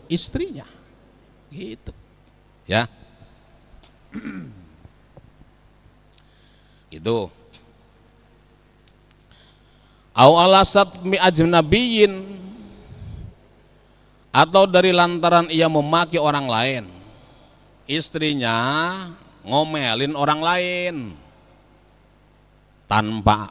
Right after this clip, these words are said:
alasan mendasar. Dari lantaran itu, maka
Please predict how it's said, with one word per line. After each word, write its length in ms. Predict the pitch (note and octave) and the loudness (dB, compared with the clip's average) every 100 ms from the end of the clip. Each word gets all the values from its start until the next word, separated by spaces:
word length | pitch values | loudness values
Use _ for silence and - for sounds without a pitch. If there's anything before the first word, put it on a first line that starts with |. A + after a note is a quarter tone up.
| - | -8
alasan 560 | F#2+ G2+ A2 A#2 A2+ | -2 0 0 -2 -4
mendasar. 960 | G2+ F#2+ F2 G2+ B2+ - F2 E2 F#2 A2 - _ _ _ _ _ _ _ _ _ _ _ _ _ _ _ _ _ _ _ | -4 -6 -6 -4 -6 -6 -8 -8 -12 -14 -20 _ _ _ _ _ _ _ _ _ _ _ _ _ _ _ _ _ _ _
Dari 320 | G#2 D#3+ G3+ | 4 6 6
lantaran 480 | G3+ G3 F#3 F3+ F3 | 4 4 2 2 2
itu, 240 | G3+ G3 | 0 2
maka 240 | F3 D#3 | 0 0